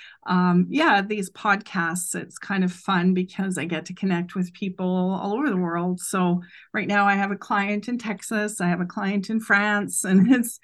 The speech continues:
really fun to be able to connect from people from around the world. And, and that's why these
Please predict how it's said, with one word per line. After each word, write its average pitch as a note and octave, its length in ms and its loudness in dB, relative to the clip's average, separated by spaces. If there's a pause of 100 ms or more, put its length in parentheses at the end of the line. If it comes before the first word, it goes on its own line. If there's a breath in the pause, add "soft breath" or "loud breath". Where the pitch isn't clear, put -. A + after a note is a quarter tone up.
(260 loud breath)
really A#3+ 240 4
fun G3 400 2
to G3+ 100 -6
be F#3 120 2
able F3 260 0
to F#3 160 -4
connect F#3 380 -2
from F#3+ 200 0
people G3 640 -4
from F#3+ 380 -4
around F#3+ 320 4
the F#3 80 2
world. F#3 580 -2
And, F#3 460 0
and F3+ 160 0
that's D3 260 -6
why F#3 140 -4
these G3 260 -6